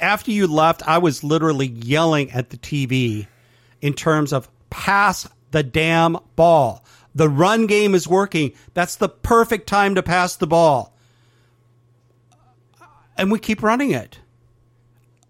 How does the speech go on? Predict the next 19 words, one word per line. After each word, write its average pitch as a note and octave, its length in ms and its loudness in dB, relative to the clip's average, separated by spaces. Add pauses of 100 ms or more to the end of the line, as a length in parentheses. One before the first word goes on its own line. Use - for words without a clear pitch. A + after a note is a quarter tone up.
(460)
I, F#3 240 0
I'm, F#3+ 260 -4
I'm F#3+ 200 -2
just, F#3+ 300 -6 (1200)
I G3+ 40 -4
mean, A#3+ 480 -6
heck, C#4 260 -4
there's, C#4+ 220 -6 (200)
there's G#3+ 220 -2
coaches B3 640 -2
that F#3 140 -2
are F3 40 -6
coaching F#3 440 -6
seventh G#3+ 480 -4
and F3+ 220 -8
eighth G3+ 260 -6
grade F#3+ 320 -4
football C4 460 0
teams D3 560 -2